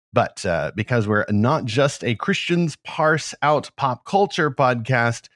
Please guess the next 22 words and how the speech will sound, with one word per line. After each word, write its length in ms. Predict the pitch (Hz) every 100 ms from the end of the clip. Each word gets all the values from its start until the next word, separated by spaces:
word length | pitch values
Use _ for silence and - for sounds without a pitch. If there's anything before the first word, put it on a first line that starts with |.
| _ _ _
uh, 160 | 92 90
we 380 | 98 107 104 98
try 280 | - 104 98
to 100 | 92
find 300 | - 101 98
truth 300 | - 107 101
in 140 | 92
fantastic 580 | 95 92 104 98 - 87
stories 480 | - 98 95 95 90
and 340 | - 202 147
in 140 | 113 104
fantastic 640 | 107 101 104 101 - 92
fandoms. 720 | _ 180 190 131 82 92 90
We're 220 | 113 113 131
going 340 | 120 120 117
to 220 | 113 104
not 220 | 104 131 135
only 300 | 139 135 123
explore 520 | 117 - - 190 185
this 240 | 156 -
fandom 540 | - 123 120 117 117 110
and 160 | 95